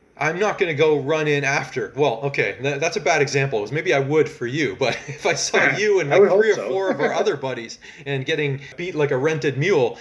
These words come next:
Speaker 1: I, I'm not going in. I'm gonna turn tail and run. Uh, you know, I mean, discretion and valor and all that stuff. But these guys, my God.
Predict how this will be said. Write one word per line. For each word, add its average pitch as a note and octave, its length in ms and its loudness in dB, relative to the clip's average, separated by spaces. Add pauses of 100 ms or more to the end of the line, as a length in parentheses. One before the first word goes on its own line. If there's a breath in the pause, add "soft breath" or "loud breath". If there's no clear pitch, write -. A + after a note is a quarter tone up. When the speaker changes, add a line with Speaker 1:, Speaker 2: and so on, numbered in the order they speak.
(120)
Speaker 1:
I, D3+ 160 -2
I'm D#3 160 -2
not A#3 240 0
going F#3+ 200 -2
in. D#3+ 180 2
I'm C3+ 80 -4
gonna F#3 120 -6
turn F#3 280 -6
tail E3+ 300 0
and C3 120 -4
run. C3+ 340 -2
Uh, A2+ 100 -4
you A#2 180 -6
know, C3 220 -2
I A#2+ 40 -6
mean, A#2+ 220 -8 (160)
discretion D#3 560 -2
and B2 100 -4
valor B2 360 2
and A2+ 80 0
all A2+ 140 0
that A2 180 -2
stuff. - 300 -10
But - 140 -12
these F3+ 220 -4
guys, C3+ 300 -2
my B2 120 -6
God. C3 320 -2